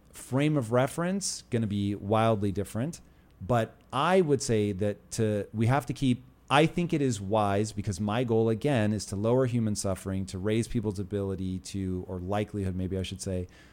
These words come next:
of reaching fulfillment, uh, is that racism to me is thinking less of a group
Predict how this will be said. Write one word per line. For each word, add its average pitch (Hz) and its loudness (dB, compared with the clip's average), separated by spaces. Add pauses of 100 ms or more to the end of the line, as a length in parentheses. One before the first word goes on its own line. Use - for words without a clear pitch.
(140)
of 107 -4
reaching 107 0
fulfillment, 98 -2 (1300)
uh, 110 -2 (120)
is 117 2
that 110 2 (260)
racism 117 2
to 110 -4
me 101 2
is 101 -4
thinking 113 -2
less 123 0 (240)
of 104 0
a 110 -2
group 101 -2